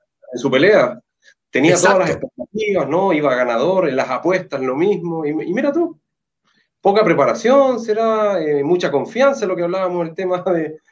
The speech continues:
Speaker 1: a raíz de exceso de confianza, puede ser, pueden ser, eh, factores incluso.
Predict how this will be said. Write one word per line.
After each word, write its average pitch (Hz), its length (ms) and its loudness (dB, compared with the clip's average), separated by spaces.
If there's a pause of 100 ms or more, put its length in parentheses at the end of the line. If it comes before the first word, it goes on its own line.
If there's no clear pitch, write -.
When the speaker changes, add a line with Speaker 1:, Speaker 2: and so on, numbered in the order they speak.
(160)
Speaker 1:
a 143 80 0
raíz 156 320 0
de 151 200 -4
exceso 165 240 -4
de 151 80 -6
confianza, 190 640 -2
puede 135 180 -2
ser, 294 220 -6 (420)
pueden 180 240 -2
ser, 196 240 -4 (800)
eh, 151 160 0
factores 160 460 4
incluso. 120 600 -4